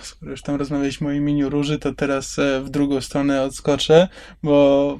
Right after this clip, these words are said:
w-, wczoraj obejrzałem film Shooter z dwa tysiące siódmego roku. Leżał u mnie na dysku, po prostu szukałem czegoś do obejrzenia, bo akurat nie miałem i zobaczyłem tego Shootera i nawet nie pamiętałem, z jakiego powodu ja go chciałem obejrzeć.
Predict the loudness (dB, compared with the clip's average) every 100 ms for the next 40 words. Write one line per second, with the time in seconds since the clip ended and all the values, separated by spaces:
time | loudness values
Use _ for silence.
0 | -14 -8 -4 -2 -4 -8 -4 2 6 8
1 | 6 4 0 2 2 6 6 8 6 6
2 | 0 -4 -2 2 2 0 0 2 2 4
3 | 4 4 -2 _ _ _ _ -20 -6 -6
4 | -2 -2 -2 -2 0 2 4 6 6 4
5 | 0 0 -2 4 6 6 6 4 4 4
6 | 2 0 -2 2 2 2 -4 4 6 6
7 | 4 2 4 4 6 4 4 4 6 4
8 | 6 2 2 2 4 6 6 2 -4 -16
9 | -18 -8 0 4 4 4 4 4 4 4
10 | 2 0 4 6 6 4 -2 4 4 4
11 | 4 4 4 6 4 4 2 4 4 6
12 | 6 6 6 4 4 4 6 6 4 6
13 | 4 4